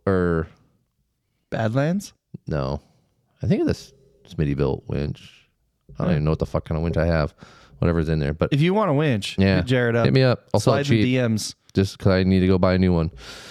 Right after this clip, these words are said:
Speaker 1: I
Speaker 2: Yeah.
Speaker 1: need, I get one, uh, a wireless one.
Speaker 2: Also, if you have a transfer case need.
Speaker 1: Yeah, yeah. If you need a <laughs> transfer case for a,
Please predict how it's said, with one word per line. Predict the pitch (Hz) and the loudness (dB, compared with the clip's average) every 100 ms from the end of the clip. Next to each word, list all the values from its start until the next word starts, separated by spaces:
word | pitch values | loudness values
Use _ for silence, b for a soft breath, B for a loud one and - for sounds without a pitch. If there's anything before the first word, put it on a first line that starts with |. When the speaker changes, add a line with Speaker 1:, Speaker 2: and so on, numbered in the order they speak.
| B B - | B B -4
Speaker 1:
I | |
Speaker 2:
Yeah. | 110 90 | -2 0
Speaker 1:
need, | 82 | 0
I | 87 | 0
get | 87 73 | 0 -2
one, | 87 85 80 85 | 0 0 -2 -4
uh, | - | -2
a | 82 78 71 71 | 0 2 0 0
wireless | 80 80 78 76 - | 2 0 0 -2 -4
one. | 76 76 - _ _ | -6 -6 -8 _ _
Speaker 2:
Also, | - 196 - 117 98 - | -4 -2 -2 -2 -4 -4
if | 135 | -2
you | 165 | 0
have | 151 | -2
a | |
transfer | 113 139 160 - | -2 -2 -2 -4
case | 107 104 90 - - _ _ _ - | -4 -4 -4 -6 -12 _ _ _ -4
need. | 120 117 | 0 2
Speaker 1:
Yeah, | 104 82 - - | 0 -2 -6 0
yeah. | 110 92 | 2 2
If | - 101 | 0 2
you | 113 | 4
need | 117 123 | 6 6
a | 135 | 4
<laughs> | |
transfer | - - 190 156 - 165 | 2 2 4 2 4 2
case | 147 113 113 | 4 4 4
for | - 107 | 4 2
a, | 101 101 | 4 4